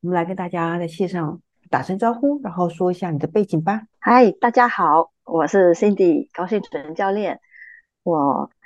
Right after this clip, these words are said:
Speaker 2: 现在人在瑞士，因为工作，之前工作的关系，很荣幸的到处在不同的国家住了一阵子，然后最后现在目前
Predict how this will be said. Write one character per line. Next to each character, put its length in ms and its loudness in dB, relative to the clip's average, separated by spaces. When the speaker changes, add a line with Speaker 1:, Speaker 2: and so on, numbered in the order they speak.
Speaker 2:
现 160 4
在 180 2
人 240 0
在 140 -2
瑞 180 4
士， 300 0
因 160 -2
为 160 0
工 220 -2
作， 200 -4
之 100 -2
前 180 -4
工 180 -4
作 100 -6
的 100 -4
关 260 -8
系， 420 -2
很 180 -6
荣 200 -4
幸 240 0
的 460 0
到 180 -4
处 420 -4
在 280 0
不 60 -6
同 240 -6
的 100 -6
国 180 -4
家 320 -4
住 160 0
了 80 6
一 60 2
阵 260 0
子， 320 -8
然 80 -6
后 240 0
最 200 0
后 280 0
现 160 -2
在 140 -2
目 160 -8
前 160 -8